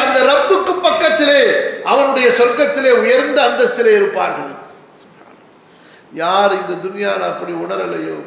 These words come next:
அல்லாஹ் பாதுகாக்க வேண்டும். மறுமையுடைய நிலை என்னவாகுமோ?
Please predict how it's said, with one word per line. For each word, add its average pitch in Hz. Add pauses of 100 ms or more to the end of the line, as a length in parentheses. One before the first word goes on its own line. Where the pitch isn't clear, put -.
(280)
அல்லாஹ் 151
பாதுகாக்க 151
வேண்டும். 190 (420)
மறுமையுடைய 170
நிலை 165
என்னவாகுமோ? 151